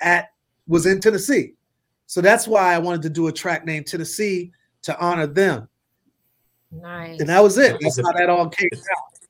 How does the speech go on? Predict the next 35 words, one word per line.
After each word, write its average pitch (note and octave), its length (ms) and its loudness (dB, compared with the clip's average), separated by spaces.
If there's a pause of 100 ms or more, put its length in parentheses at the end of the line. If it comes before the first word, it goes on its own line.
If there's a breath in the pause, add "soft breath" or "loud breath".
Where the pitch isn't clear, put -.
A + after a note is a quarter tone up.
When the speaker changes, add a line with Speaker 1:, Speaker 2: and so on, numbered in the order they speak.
Speaker 1:
Yeah. D3 240 -6 (300)
Speaker 3:
it's - 120 -14
a - 20 -20
blessing. C3+ 360 2
Speaker 1:
Yeah. B2+ 80 6
Speaker 3:
It's, A#2+ 260 0
it's A#2+ 260 -4
a A2 60 -2
blessing B2+ 380 -2
it F#2+ 60 -16
took - 220 -8
off A#2 180 -2
the A2 60 -10
way G2+ 140 -4
it F2 80 -10
did. G2+ 220 -8 (760)
Speaker 2:
Yes, F#3+ 460 -4
Speaker 1:
It G#3+ 180 8
is A#3 160 8
a A3 40 8
Speaker 2:
absolutely. B3 480 0
Speaker 1:
blessing A3+ 160 -6
Speaker 3:
In, A#3 80 -4
in, - 40 -2
Speaker 1:
to - 140 -4
figure. D#3+ 240 0 (640)
You F3+ 100 -4
know F#3+ 80 0
what G3+ 40 -2 (120)
I'm G#3+ 80 2
Speaker 3:
in G#3+ 80 0
Speaker 1:
saying? A#3 160 -4
Speaker 3:
honor D3 260 0
of B2+ 140 -6
them. B2+ 280 -2